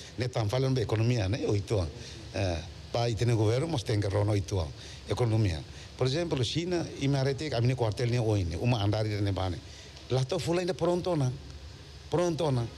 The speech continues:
Nebane saída. Lá é qualidade. Lá é qualidade ni hakar ni saída. Hakar osan tama. Osan quando ni kena suficiente ni apa ona. Agora ela o rainai ni mak o atu halo saída ni problema unia.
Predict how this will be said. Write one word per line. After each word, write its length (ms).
Nebane 360
saída. 340
Lá 120
é 140
qualidade. 600
Lá 80
é 100
qualidade 380
ni 80
hakar 280
ni 140
saída. 260
Hakar 280
osan 300
tama. 380
Osan 300
quando 240
ni 180
kena 160
suficiente 380
ni 60
apa 200
ona. 260
Agora 200
ela 280
o 180
rainai 400
ni 140
mak 140
o 180
atu 180
halo 220
saída 260
ni 80
problema 400
unia. 280